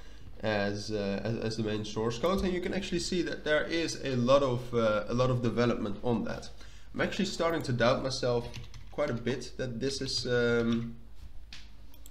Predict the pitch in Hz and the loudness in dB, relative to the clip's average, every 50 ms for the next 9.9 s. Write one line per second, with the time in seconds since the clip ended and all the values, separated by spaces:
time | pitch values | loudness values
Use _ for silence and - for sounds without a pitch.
0 | - - - - - - - - 104 117 127 120 113 101 101 110 127 120 110 120 | -10 -10 -10 -10 -10 -8 -8 -6 -2 0 0 0 0 0 0 0 0 2 2 2
1 | 117 120 120 104 101 104 98 104 101 107 104 101 - 117 117 131 - - 101 - | 0 0 0 -2 -2 0 0 2 2 2 2 0 2 2 4 4 4 2 -2 -8
2 | - - - - - - - - - - - - - - - - 110 110 110 113 | -10 -12 -12 -12 -12 -12 -10 -8 -8 -8 -8 -8 -10 -10 -4 0 2 4 4 6
3 | 113 113 110 110 110 107 107 - 69 73 - - - - - - - - - - | 6 6 6 4 2 0 -2 -4 -8 -10 -10 -10 -10 -10 -10 -10 -10 -10 -10 -10
4 | - - - - - - - - 120 120 139 135 135 117 104 90 - - - - | -10 -10 -10 -10 -10 -8 -4 0 4 8 8 10 10 8 8 4 2 0 -6 -8
5 | - - 117 113 - 127 131 135 - 131 131 131 - 156 147 131 123 - - - | -6 -4 -4 -2 2 2 2 2 4 2 0 0 0 0 0 0 -2 -4 -4 -2
6 | 120 120 120 117 117 117 117 120 123 120 117 110 117 - - 117 107 107 104 104 | 0 0 2 4 6 6 6 6 6 4 4 2 0 -2 -2 -2 0 0 -2 -2
7 | 98 98 98 - - 104 104 101 107 104 104 98 101 117 123 117 107 101 - 107 | -2 -4 -4 -4 -6 -6 -4 -4 -6 -4 -4 -4 -4 -4 -4 -4 -4 -4 -4 -2
8 | 101 95 98 98 95 95 98 101 107 107 107 107 104 98 - - 101 98 95 95 | -2 -2 -2 -2 -2 -2 -2 -2 -2 -2 -2 -2 -2 -4 -4 -4 -4 -2 -2 -2
9 | 95 98 95 98 95 92 101 104 101 98 - 127 131 131 180 208 202 - | -2 -2 -4 -4 -2 -2 -2 -2 -2 -2 -2 0 2 4 4 4 2 0